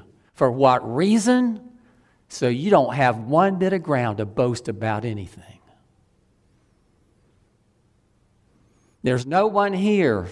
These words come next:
that has any ground for believing that they are saved because they're better than other people, or they deserved it when so-and-so didn't deserve it.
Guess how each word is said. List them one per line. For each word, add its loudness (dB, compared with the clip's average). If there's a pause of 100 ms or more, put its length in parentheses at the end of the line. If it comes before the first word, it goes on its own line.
(120)
that -2
has 2
any 0
ground 2
for -2
believing 2
that -2
they 4
are 2
saved 0
because 0
they're 2
better 0
than -2
other 2
people, -4 (1400)
or 0
they 4
deserved 0
it -4
when -4
so-and-so 2
didn't 2
deserve -2
it. -12